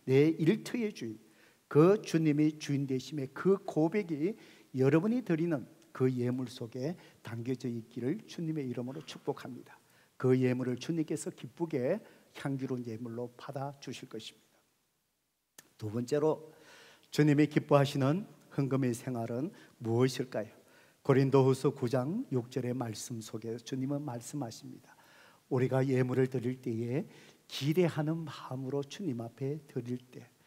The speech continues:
주님은 기뻐하신다라고 말씀합니다. 고린도후서 구 장 육 절의 말씀을 볼까요? 구 장 육 절에 "이것이 곧 적게 심는 자는 적게 거두고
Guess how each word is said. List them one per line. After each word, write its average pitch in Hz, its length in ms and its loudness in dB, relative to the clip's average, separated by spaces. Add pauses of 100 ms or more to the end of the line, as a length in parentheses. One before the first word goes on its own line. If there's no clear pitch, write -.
(120)
주님은 117 460 -2
기뻐하신다라고 120 1080 -8
말씀합니다. 117 800 -10 (460)
고린도후서 139 560 6
구 139 160 -2
장 139 200 0
육 127 160 -4
절의 131 200 0
말씀을 120 460 -4
볼까요? 127 540 -4 (500)
구 127 120 -4
장 120 240 -2
육 120 160 -4
절에 127 420 0 (400)
"이것이 147 400 6
곧 151 280 6
적게 151 340 6
심는 151 480 0
자는 156 380 0
적게 120 400 -2
거두고 120 580 -4